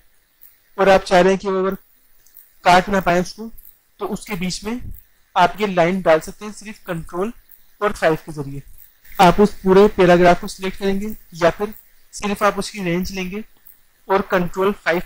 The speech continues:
press कर देंगे तो उसके दरमियान ये एक line आ जाएगी।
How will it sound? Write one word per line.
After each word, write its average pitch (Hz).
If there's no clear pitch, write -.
press 185
कर 180
देंगे 185
तो 196
उसके 196
दरमियान 160
ये 214
एक 196
line 175
आ 170
जाएगी। 143